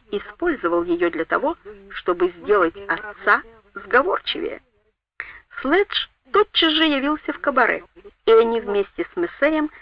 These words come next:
придумали способ, как вас спасти. Они взвалили вину на несчастного пианиста Харриса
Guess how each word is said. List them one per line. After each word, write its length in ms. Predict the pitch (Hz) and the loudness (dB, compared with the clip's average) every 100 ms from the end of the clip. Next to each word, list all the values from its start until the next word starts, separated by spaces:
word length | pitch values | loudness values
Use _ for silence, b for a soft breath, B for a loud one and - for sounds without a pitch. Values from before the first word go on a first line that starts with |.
| B | B
придумали 540 | - 269 262 349 220 190 - | -2 0 2 2 0 -4 -4
способ, 340 | 330 359 339 254 202 - | -4 -4 -6 -8 _ 0
как 260 | 339 349 | 0 0
вас 160 | 180 202 - | -2 -2 -4
спасти. 500 | - 226 - - 175 _ _ _ _ _ | -8 -8 -8 -12 -12 _ _ _ _ _
Они 240 | - 202 208 | -2 0 -2
взвалили 520 | 190 190 196 214 180 | 0 0 2 0 -2
вину 300 | 175 226 285 _ _ _ | -2 -2 -6 _ _ _
на 100 | 202 | -2
несчастного 680 | 220 208 - 277 277 254 226 | 0 0 0 0 -4 -4 -4
пианиста 760 | - 185 185 262 - 220 - - | -2 0 0 -2 -8 -6 -6 -6
Харриса 540 | - 226 247 247 - | -2 0 0 -2 -8